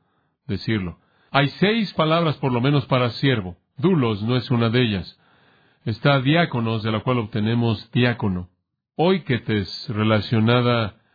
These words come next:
a oikos, casa, un siervo de casa. Jais, que tiene que ver con uno que sirve al instruir a los jóvenes. Juperetes,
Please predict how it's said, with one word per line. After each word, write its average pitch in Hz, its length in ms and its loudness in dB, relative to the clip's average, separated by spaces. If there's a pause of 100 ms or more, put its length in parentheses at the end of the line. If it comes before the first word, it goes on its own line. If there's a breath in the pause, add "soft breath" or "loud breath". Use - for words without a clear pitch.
(120)
a 110 180 -2
oikos, 127 500 -2
casa, 127 440 -2
un 110 200 -2
siervo 110 560 -2 (140)
de 104 100 -4
casa. 107 420 -2 (840 soft breath)
Jais, - 680 -2 (500)
que 113 100 -4
tiene 135 220 2
que 123 80 0
ver 131 260 2
con 113 240 -2
uno 123 480 0 (540)
que 120 200 0
sirve 110 800 2 (280)
al 110 420 0
instruir 117 680 2
a 104 60 0
los 104 300 -2
jóvenes. 104 840 -2 (460)
Juperetes, 117 1120 -2